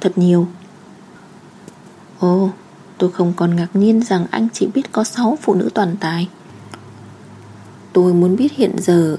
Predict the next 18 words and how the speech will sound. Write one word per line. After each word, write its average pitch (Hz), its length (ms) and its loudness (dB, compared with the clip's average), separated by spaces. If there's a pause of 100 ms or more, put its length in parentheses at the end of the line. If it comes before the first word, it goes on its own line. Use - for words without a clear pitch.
anh 208 140 -2
có 208 100 -2
quen 254 260 -4
biết 294 160 -4
người 196 140 4
nào 185 320 -2
không? 220 200 0 (1500)
Có 170 100 -2
phải 175 280 -2
cô 180 240 4
quá 190 100 4
khắt - 160 -8
khe 240 320 0
về 190 180 2
giới 185 140 4
tính 202 220 2
của 208 140 0
mình 160 300 -2